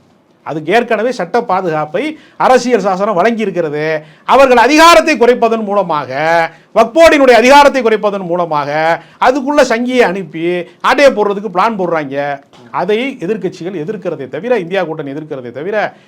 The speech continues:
எந்த வகையிலும் நியாயம் கிடையாது. அதனால இது தவறானது. சிறுபான்மை மக்களை ஒடுக்குகிற முயற்சியை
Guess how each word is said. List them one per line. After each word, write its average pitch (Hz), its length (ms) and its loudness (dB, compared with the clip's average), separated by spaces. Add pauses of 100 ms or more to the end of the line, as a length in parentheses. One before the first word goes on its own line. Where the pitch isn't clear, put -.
எந்த 196 320 -2
வகையிலும் 226 320 0
நியாயம் 180 400 -4
கிடையாது. 147 540 -8 (200)
அதனால 151 320 -6
இது 156 180 -8
தவறானது. 220 520 0
சிறுபான்மை 254 480 2
மக்களை 202 260 -4
ஒடுக்குகிற 220 560 -2
முயற்சியை 175 540 -10